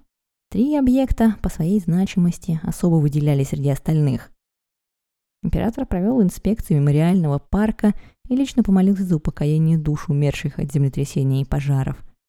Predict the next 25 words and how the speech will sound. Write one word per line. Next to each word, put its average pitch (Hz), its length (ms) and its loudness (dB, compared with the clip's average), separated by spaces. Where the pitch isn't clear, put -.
Затем 320 400 -2
посетил - 360 -6
символ 311 360 -2
светлого 269 440 0
будущего 175 540 4
Токио, 143 500 2
построенную 175 640 2
по 165 80 -2
последнему 156 580 0
слову 160 400 2
начальную 143 540 0
школу 147 400 -2
в 131 60 0
районе 135 320 0
Чиеда. 143 580 0
Для 170 100 -6
самого 170 440 2
императора, 190 500 2
пожалуй, 233 680 2
самым 330 320 0
знаковым 202 560 4
местом 190 420 4
стал 165 280 -4
парк 160 340 0
Уэно. 143 500 4